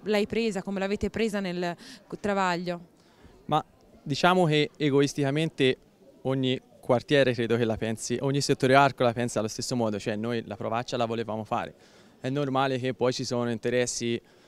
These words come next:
Speaker 2: maggiori rispetto a una semplice provaccia e quindi poi alla fine dobbiamo, una decisione va presa entro un certo tempo e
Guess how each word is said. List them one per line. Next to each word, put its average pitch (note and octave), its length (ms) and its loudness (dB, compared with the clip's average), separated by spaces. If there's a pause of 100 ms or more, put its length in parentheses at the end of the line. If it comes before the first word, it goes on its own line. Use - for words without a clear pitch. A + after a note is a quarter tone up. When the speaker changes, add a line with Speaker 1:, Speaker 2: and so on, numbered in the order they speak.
(720)
Speaker 2:
maggiori C3 680 4
rispetto B2 480 -2
a A2+ 40 4
una A2+ 200 0
semplice A#2 420 -6
provaccia A#2 720 -2
e A#2 340 -12
quindi B2 280 -4
poi A#2+ 140 0
alla A#2 100 -2
fine C3+ 240 -4
dobbiamo, G#2+ 580 -4
una A#2 180 -2
decisione A#2+ 400 -2
va A#2 140 0
presa A#2+ 520 0
entro A#2 280 -6
un A2+ 60 -6
certo C3 320 -4
tempo A#2+ 540 0
e - 500 -6